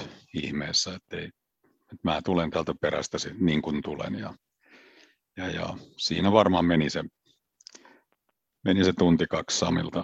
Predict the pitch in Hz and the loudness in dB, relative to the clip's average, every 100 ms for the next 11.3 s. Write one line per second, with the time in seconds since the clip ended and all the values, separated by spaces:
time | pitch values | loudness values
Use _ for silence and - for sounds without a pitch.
0 | - - 87 87 82 90 82 80 80 80 | -4 0 4 4 2 -2 -2 -2 -2 0
1 | 78 76 - 76 71 76 71 - - _ | -2 -4 -6 -6 -6 -6 -8 -8 -12 _
2 | _ _ _ _ _ _ _ _ _ _ | _ _ _ _ _ _ _ _ _ _
3 | - 92 82 - 82 - _ _ - 82 | 0 2 0 0 -2 -2 _ _ -10 -10
4 | - 80 76 - _ _ _ _ _ _ | -6 -6 -6 -12 _ _ _ _ _ _
5 | _ _ _ _ - 76 - 76 76 69 | _ _ _ _ -4 -4 -4 -6 -6 -6
6 | 76 78 - - - _ _ _ _ _ | -6 -6 -8 -12 -20 _ _ _ _ _
7 | _ - _ _ _ _ _ _ _ _ | _ -20 _ _ _ _ _ _ _ _
8 | - 87 90 82 85 82 82 - 71 76 | -2 2 4 4 4 4 2 0 -2 -2
9 | 71 69 - 80 78 76 78 - 82 - | -2 -4 -6 -8 -6 -4 -4 -2 -2 -2
10 | 80 85 82 85 82 82 90 87 80 - | 0 0 0 0 2 4 6 4 2 -4
11 | 78 - 80 | -8 -8 -10